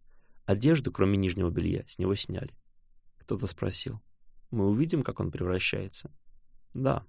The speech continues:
ответил проводник, — «это быстро». И в самом деле,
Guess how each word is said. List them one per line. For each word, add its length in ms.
ответил 400
проводник, — 560
«это 160
быстро». 400
И 80
в 40
самом 320
деле, 320